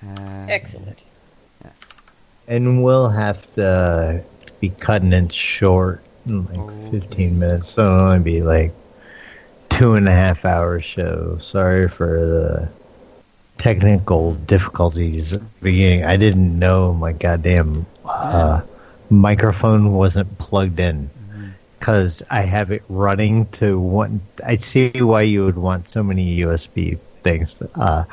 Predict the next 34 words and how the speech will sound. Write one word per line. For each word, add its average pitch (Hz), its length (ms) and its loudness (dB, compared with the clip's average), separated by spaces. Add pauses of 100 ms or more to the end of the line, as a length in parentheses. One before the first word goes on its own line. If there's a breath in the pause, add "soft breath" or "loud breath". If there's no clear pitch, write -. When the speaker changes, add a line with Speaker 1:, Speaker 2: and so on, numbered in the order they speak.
(480 loud breath)
Speaker 3:
'cause 113 380 0
I, 117 200 -2 (140)
I 104 100 0
have 107 340 0
it 98 180 -4
going 113 600 0
to, 120 100 0
like, 110 300 0
where 107 300 -2
the 95 120 -2
port 113 540 -2
is, 120 380 2 (400 soft breath)
but 117 120 0
I 110 100 2
just 107 260 -4
have 104 200 -2
it 107 100 -6 (140)
tucked - 340 -4
under 110 300 -4
the 95 120 -4
laptop. 90 600 -4 (100)
So, 95 500 -4 (640 soft breath)
like, 113 320 0
from 113 760 -2
not 110 280 0
really, 110 540 -2
really 101 400 -4
looking, 104 540 -4 (600 soft breath)
I 110 140 0
thought 120 300 2
it 98 80 -2
was 98 180 -6
plugged 98 420 -6
in, 82 300 -10